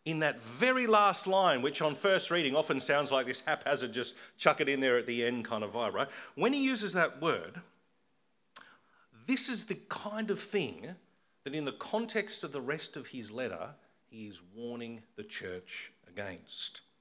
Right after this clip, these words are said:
And what John has been writing in this letter is just as relevant to our church today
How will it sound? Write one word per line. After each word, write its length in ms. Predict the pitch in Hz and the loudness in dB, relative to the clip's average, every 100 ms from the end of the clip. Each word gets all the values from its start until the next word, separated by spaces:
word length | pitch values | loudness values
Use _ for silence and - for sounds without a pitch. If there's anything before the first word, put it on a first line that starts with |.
| _ _ _ _ _ _ _ _ | _ _ _ _ _ _ _ _
And 140 | 147 | 4
what 180 | 208 247 | 4 4
John 180 | 240 220 | 4 4
has 100 | 202 | 4
been 220 | 185 175 | 0 2
writing 300 | 170 185 180 | 4 4 2
in 80 | 180 | 0
this 180 | 165 165 | -2 0
letter 240 | 165 156 | 0 0
is 220 | 135 120 | -2 -6
just 420 | - 202 220 220 202 | -4 0 0 -2 -4
as 160 | 123 | -4
relevant 500 | 113 170 175 165 156 | -2 0 0 -2 -4
to 220 | - 143 - - | -4 -4 -8 -4
our 280 | 180 208 220 | -2 0 -2
church 640 | 220 - 180 175 175 - | -4 -6 -2 -4 -4 -6
today 800 | - 147 120 165 131 82 85 127 | -4 -6 0 0 0 -2 -10 -14